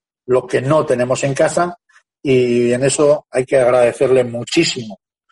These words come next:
al Real Zaragoza el apoyo que nos da a, a los clubs convenidos y, bueno, pues, eh, ellos, eh, nos ceden jugadores para potenciar nuestra plantilla.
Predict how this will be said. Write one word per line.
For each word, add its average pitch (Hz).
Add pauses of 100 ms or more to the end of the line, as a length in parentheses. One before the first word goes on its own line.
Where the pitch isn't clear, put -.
(240)
al 123
Real 123
Zaragoza 131 (260)
el 127
apoyo 143
que 139
nos 123
da 135
a, 113
a 113
los 110
clubs 131
convenidos 135 (460)
y, 117
bueno, 127
pues, 117
eh, 101
ellos, 120 (240)
eh, 113
nos 110
ceden 131
jugadores 135 (400)
para 135
potenciar 123
nuestra 123
plantilla. 110